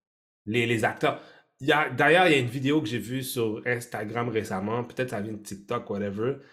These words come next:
Puis il montrait, genre, une scène de Beverly, de Beverly Hills Cop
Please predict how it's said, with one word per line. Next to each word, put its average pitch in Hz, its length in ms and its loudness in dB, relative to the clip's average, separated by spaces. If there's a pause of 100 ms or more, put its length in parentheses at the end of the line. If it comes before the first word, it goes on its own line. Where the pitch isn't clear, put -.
(280)
Puis 135 120 -6
il 131 80 2
montrait, 123 420 4
genre, 120 480 0
une 117 120 -10
scène 139 200 -2
de 123 100 2
Beverly, 127 600 0 (380)
de 123 200 -2
Beverly 165 480 2
Hills 151 340 2
Cop 151 200 -2